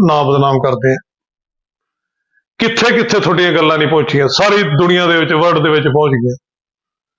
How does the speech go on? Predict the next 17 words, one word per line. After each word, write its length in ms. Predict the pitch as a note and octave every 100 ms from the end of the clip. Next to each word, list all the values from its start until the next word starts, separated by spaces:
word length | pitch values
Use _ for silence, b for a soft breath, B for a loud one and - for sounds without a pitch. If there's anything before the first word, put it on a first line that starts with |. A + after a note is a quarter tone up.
| _ E3
ਕਿ 120 | D#3
ਪੰਜਾਬੀ 340 | D#3+ D#3+ D#3
ਇਹੋ 240 | D3 B2 C3
ਜਿਹੇ 220 | B2+ A#2+
ਆ। 120 | A#2+ - - _ _ _ _ _ _ _ _ _ _ _ _ _
ਬਹੁਤ 360 | C#3+ D3+ E3 D#3
ਜ਼ਿਆਦਾ 220 | C#3 C3+
ਦੁੱਖ 320 | B2+ C3 -
ਹੋਇਆ 280 | C#3 C3+ C3 C#3 D#4 - _ _ _ _ _ _ _ _ _ _ _ _ -
ਇਹ 80 | D3+
ਸੁਣ 300 | D#3 C#3 C3
ਕੇ। 220 | D#3 C#3 - - _ _ _ _ _ _ _ _ _ _ _ _ _ _ _ _
ਤੇ 100 | D#3+
ਜਦੋਂ 580 | C#3 C#3+ D3 C3 C3 - _ _ D3+ C3
ਵੀਡੀਓ 300 | F3 E3+ E3
ਵੇਖੀ 300 | D3+ - D#3
ਦੀਆਂ 260 | C#3+ D3